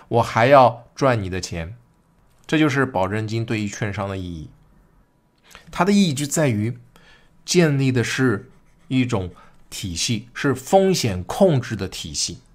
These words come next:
控制的是券商自身的风险。但你要认为券商是为了我考虑，去控制我的风险，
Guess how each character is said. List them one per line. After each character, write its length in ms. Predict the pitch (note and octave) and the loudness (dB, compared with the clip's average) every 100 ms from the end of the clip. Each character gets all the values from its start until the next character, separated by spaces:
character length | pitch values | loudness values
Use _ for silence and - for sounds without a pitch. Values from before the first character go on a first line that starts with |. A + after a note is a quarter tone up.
| _ _ _ _ _ - | _ _ _ _ _ -2
控 280 | - C#3+ | 2 2
制 120 | A#2+ B2+ | 2 0
的 80 | |
是 180 | A#2+ C3 | 0 -2
券 320 | B2+ - C3 | -2 -2 0
商 180 | B2 B2 | 0 -2
自 220 | B2 C3 | 0 -4
身 160 | G#2+ A#2+ | -2 -2
的 80 | A2 | -2
风 180 | A#2+ B2 | -4 -4
险。 200 | G2+ - - - | -4 -8 -14 -4
但 140 | B2+ | 0
你 40 | A2 | 2
要 120 | A2+ | 2
认 180 | B2+ A#2 | 2 2
为 420 | A#2+ B2 B2 B2 | 4 4 2 -2
券 240 | - B2+ | -4 -2
商 180 | B2 C3 | 0 0
是 140 | B2 | 0
为 180 | D3+ F3+ | 2 4
了 100 | D#3+ | 4
我 180 | A2+ A#2+ | 4 2
考 220 | - F#2+ | 2 0
虑， 220 | G2+ G#2 - - - - | 2 -2 -4 -14 -16 -18
去 220 | - C#3+ C3 | -4 0 0
控 260 | - E3+ | 2 2
制 80 | D3+ | 4
我 160 | A#2 F2+ | 2 2
的 80 | |
风 160 | G#2 C3+ | 0 0
险， 420 | A2+ F#2 E2+ - | 0 -2 -4 -10